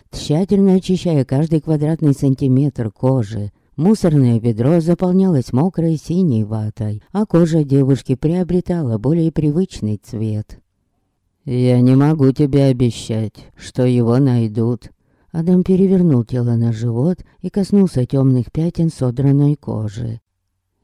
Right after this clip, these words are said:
Еще Роберт Реслер писал о том, что данный тип преступлений совершается субъектом по неочевидным мотивам.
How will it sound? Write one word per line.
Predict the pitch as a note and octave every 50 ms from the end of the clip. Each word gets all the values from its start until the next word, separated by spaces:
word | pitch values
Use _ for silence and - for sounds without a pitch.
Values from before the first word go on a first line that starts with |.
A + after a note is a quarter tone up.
| _ -
Еще | C#3+ C#3 C3 C3 C3 B2 - - C3+ C3+ C#3+ B2+
Роберт | C3+ C3+ D3 C#3+ C#3+ C#3 C3+ B2 B2 - C#3
Реслер | C3 B2+ C3 C3+ D#3 F#3 - - F#3+ F3 E3+ D#3+ C3+ B2+ -
писал | - C#3 B2 A2 - - B2+ A#2 A2+ G#2+ A2 A2 - B2+ _ _ _
о | - B2+ B2+
том, | - C3+ B2+ A#2+
что | - - C3+ B2
данный | A2+ C3 B2 B2 B2 B2 A#2
тип | - B2+ A#2+ -
преступлений | - B2+ A#2+ A2+ - - B2+ A2 - C#3 D#3 D3+ D3 B2 A#2 A2+
совершается | - C3+ A#2 A#2 B2+ A2+ - B2 A#2 A#2 A2+ - - A#2+ A#2+
субъектом | - B2+ A#2+ A2+ A#2 A2+ A#2 D3 E3+ D#3+ - - A#2+ A2 G#2+ G2+ - _ _ _ _
по | - C3+
неочевидным | C3 C3 C3+ C3+ C#3 C#3+ - - D3+ D3+ D#3 E3+ D#3 A#2+ A2 A#2 A2+ A2 A2 A2+
мотивам. | A2+ B2 A#2 - - C#3+ C#3 B2 G#2 A2+ G#2+ G2 G2 G2+